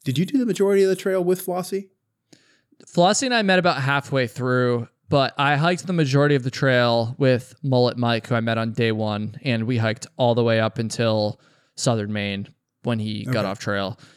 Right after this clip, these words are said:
Speaker 2: Um, and, and there was a couple times where we'd split for a few days. Like, he would, he took a zero once to, like, stay with his girlfriend, and then I just kept going. And then a few days later, I took a zero, and then, so we ended up syncing back up. But, um, for the mo-, we were, you know, after a few days of hiking together at the start,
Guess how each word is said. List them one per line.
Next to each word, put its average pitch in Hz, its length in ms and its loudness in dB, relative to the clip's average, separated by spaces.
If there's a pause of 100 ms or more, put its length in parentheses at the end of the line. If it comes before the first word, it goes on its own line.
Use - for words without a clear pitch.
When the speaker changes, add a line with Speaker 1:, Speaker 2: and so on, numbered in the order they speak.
(220)
Speaker 2:
Um, 104 480 -6
and, 202 180 2
and 226 220 2
there 240 80 6
was 196 100 2
a 151 40 -2
couple 135 260 0
times 143 380 0
where 143 180 2
we'd 135 140 0
split - 340 -2
for 131 160 0
a 120 40 -2
few 131 200 0
days. 123 320 2
Like, 117 140 -10
he 135 160 -2
would, 120 240 0
he 135 120 -4
took 131 200 0
a 127 40 -2
zero 113 280 -2
once 110 260 -4
to, 110 100 -10
like, 107 160 -8
stay 110 200 -4
with 113 80 -2
his 107 100 -8
girlfriend, 120 560 -4 (380)
and 131 80 -2
then 123 80 2
I 113 100 2
just 117 160 -2
kept 123 180 -2
going. 123 280 2
And 113 100 -2
then 113 80 -2
a 110 40 -6
few 131 140 -4
days 113 200 -2
later, 110 180 -2
I 110 120 0
took 117 180 -6
a 127 40 0
zero, 110 360 0
and 107 120 -4
then, - 140 -8
so - 180 -6
we 110 80 -4
ended 107 180 -6
up 101 80 -8
syncing 107 300 -6
back 104 220 -6
up. 120 260 -4 (320)
But, 113 200 0
um, 101 340 -6 (220)
for 233 80 6
the 202 80 6
mo-, 147 180 4
we 165 180 6
were, 131 220 4 (720)
you 147 120 -2
know, 123 60 0
after 143 300 0
a 120 60 -2
few 131 160 -4
days 107 340 -6
of 113 80 -8
hiking 113 260 -6
together 117 300 -2
at 113 80 -4
the - 80 -16
start, 113 480 -2